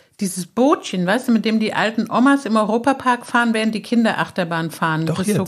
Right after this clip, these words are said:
Speaker 1: ganz langsam vor sich hin tuckert.
Speaker 2: Also in der letzten Sendung war er noch die, die Krake,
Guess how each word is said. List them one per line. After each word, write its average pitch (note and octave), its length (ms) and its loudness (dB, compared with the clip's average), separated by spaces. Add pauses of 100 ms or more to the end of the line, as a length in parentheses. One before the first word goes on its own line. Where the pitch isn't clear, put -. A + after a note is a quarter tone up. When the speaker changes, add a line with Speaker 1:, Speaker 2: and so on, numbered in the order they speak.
Speaker 1:
ganz B3+ 480 2
langsam G#3+ 460 0
vor F#3 160 -6
sich F3+ 200 -12
hin F#3 380 -2 (120)
tuckert. D#3+ 460 -8
Speaker 2:
Also A#2 180 0
in A#2 80 0
der A#2 100 2
letzten C3 340 0
Sendung F3+ 340 4
war D3 160 2
er C#3 80 0
noch C3+ 400 -4 (140)
die, B2 240 -2
die A#2 200 -4
Krake, D#3+ 480 0